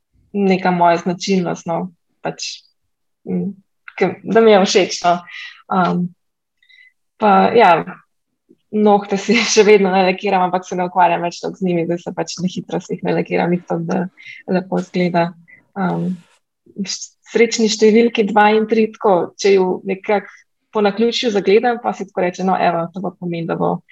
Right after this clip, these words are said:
um, ne vem, šlo vse po planu ali pa kaj takega. Um,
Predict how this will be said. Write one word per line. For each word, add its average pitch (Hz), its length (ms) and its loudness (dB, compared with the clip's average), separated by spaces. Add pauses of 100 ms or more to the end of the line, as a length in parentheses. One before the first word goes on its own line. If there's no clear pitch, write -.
(280)
um, 170 320 -6 (160)
ne 190 100 0
vem, 165 160 -2
šlo 175 240 -2
vse 180 240 -2
po - 120 -2
planu 165 320 2
ali - 160 -4
pa 185 120 -8
kaj 180 160 -6
takega. 170 400 -4 (560)
Um, 175 300 -4